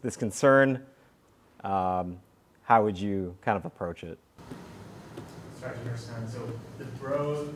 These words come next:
Speaker 2: pros and cons. So pros, probably a lot of people get to know you. Cons, you're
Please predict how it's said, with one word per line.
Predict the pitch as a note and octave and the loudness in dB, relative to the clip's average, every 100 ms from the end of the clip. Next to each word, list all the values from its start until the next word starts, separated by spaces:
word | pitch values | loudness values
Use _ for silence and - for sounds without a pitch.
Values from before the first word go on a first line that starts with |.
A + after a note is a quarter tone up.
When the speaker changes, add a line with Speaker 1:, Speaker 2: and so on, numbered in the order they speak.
| D3 - - | -12 -14 -8
Speaker 2:
pros | C#3 C#3 C3 | -6 -4 -6
and | B2 | -8
cons. | B2 A2+ A2 | -6 -8 -8
So | A#2 - | -10 -10
pros, | C3+ C3 C#3 C#3 - - - - - - - - - | -6 -4 -4 -6 -10 -14 -16 -18 -18 -20 -20 -18 -8
probably | B2+ B2 B2+ | -4 -2 -2
a | B2 A#2+ | -2 -2
lot | B2+ | -4
of | B2 B2 | -4 -6
people | B2 A#2+ | -6 -4
get | A2 A#2+ | -4 -4
to | A#2+ | -6
know | A#2 A2+ | -6 -4
you. | A2+ A#2 A#2 - - - | -4 -6 -8 -10 -14 -10
Cons, | B2 A#2+ A#2 A#2+ | -6 -4 -4 -6
you're | A2+ A2+ | -6 -8